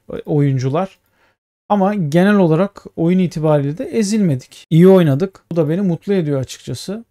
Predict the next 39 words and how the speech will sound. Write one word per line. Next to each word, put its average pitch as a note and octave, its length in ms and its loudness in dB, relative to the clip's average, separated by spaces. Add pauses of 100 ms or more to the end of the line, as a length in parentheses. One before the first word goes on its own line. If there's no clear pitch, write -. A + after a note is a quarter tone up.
(200)
Çağlar E3+ 300 -2
eski E3+ 260 -4
takımına D3 520 -4 (160)
karşı E3+ 640 -6
puanları D3+ 460 -6
paylaşmış. F#3 600 -8
Evet, D3 140 -4
maçın C#3+ 380 -4
adamı, F3 340 -2
bir F#3 140 -4
kez F#3 180 -4
maçın F3+ 280 -6
adamı, F3+ 280 -2
on E3 120 0
yedi F3 200 0
maçta. C#3 480 -4 (320)
Üç F#3+ 200 -2
gol, G3 240 -2 (220)
e, D#3 180 -2
üç F3 220 -2
asist, - 300 -4
altı F3 260 -2
golü F#3 220 0
var F3 140 2
Yusuf. C#3 300 -8
Ne F#3+ 120 -4
kadar F#3+ 220 -2
sakat? G3+ 380 -8 (160)
Bir G3 80 -6
iki F#3 220 -4
gün C#3+ 120 -2
önemli D3+ 420 -4
değil. C#3+ 180 -6 (200)
Ne F3 120 0
zaman G#3+ 240 0
oynuyoruz F3 420 -2
maçı? E3+ 400 -8 (800)
Valla D3 380 -4
bu E3+ 180 -6